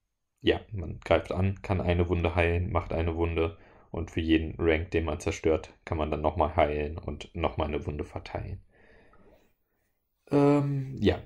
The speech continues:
ihr seht schon, die Box ist irgendwie, deswegen habe ich die Rose Knights am Anfang gezeigt, denn man muss das alles so ein bisschen in dem Licht sehen. Insgesamt, Loras spricht mich jetzt nicht so an. Die Effekte sind,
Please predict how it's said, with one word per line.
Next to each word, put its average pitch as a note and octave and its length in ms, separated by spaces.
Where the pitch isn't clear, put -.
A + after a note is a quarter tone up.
ihr G#2+ 160
seht G2+ 200
schon, F2+ 200
die A2 100
Box - 380
ist - 200
irgendwie, E2 640
deswegen E2 300
habe E2 120
ich - 80
die E2 80
Rose E2 240
Knights E2 200
am E2 80
Anfang E2 460
gezeigt, - 640
denn - 360
man F#2 460
muss F2 160
das - 180
alles D2+ 220
so F2+ 60
ein D#2+ 100
bisschen - 320
in D#2+ 160
dem D#2 280
Licht - 500
sehen. E2 520
Insgesamt, G#2+ 640
Loras G#2 580
spricht - 560
mich F#2 260
jetzt F2+ 220
nicht G2 200
so F#2 160
an. F#2+ 680
Die D#2 160
Effekte F2 480
sind, E2+ 440